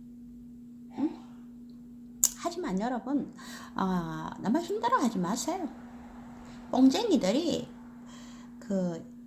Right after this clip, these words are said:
약발이 다 떨어지는 날, 응? 세상은 우리의 세상이 됩니다, 여러분. 응?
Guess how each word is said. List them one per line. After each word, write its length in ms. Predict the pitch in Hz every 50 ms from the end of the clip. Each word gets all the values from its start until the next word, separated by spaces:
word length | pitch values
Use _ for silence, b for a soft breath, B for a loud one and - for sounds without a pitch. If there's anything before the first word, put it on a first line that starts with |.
| - - - - -
약발이 420 | 214 277 - - 339 - 381 302
다 80 | - - - - - -
떨어지는 640 | - 381 494 494 - 208 - - 196 220 240 254 226
날, 300 | 220 247 247 - - - - - - - - - - - - -
응? 180 | - 233 240 240 - - - - -
세상은 600 | - - 269 262 285 285 247 - 226 294 - - - - - - - -
우리의 260 | 240 226 285 285 269
세상이 480 | - 233 233 233 - 302 285 269 254
됩니다, 480 | - 151 151 156 165 196 269 285 226 -
여러분. 260 | - - - - - - - - - - - - - - - - -
응? 120 | 233 277